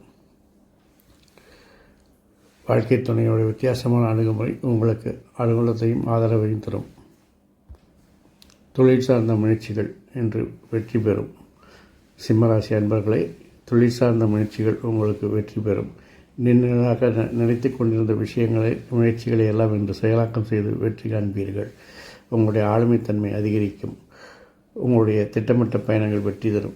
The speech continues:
தொழிலில் சில மறைமுக எதிர்ப்புகள் தோன்றி மறையும். குழந்தைகளின் வளர்ச்சி மகிழ்ச்சியை தரும். குடும்பத்தில் அதிகாரம், கண்டிப்பு போன்றவற்றை குறைத்தால்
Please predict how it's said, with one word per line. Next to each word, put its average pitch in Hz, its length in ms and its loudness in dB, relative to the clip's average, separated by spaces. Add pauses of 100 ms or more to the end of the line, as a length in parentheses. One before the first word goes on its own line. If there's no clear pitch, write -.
தொழிலில் 120 420 2
சில 113 200 0
மறைமுக 113 440 2
எதிர்ப்புகள் 113 520 0
தோன்றி 110 320 -2
மறையும். 101 420 -6
குழந்தைகளின் 113 460 2
வளர்ச்சி 107 320 -2
மகிழ்ச்சியை 107 540 -4
தரும். 110 240 -14 (520)
குடும்பத்தில் 120 680 2 (460)
அதிகாரம், 117 520 2 (1080)
கண்டிப்பு 117 420 0
போன்றவற்றை 110 600 0
குறைத்தால் 113 420 -2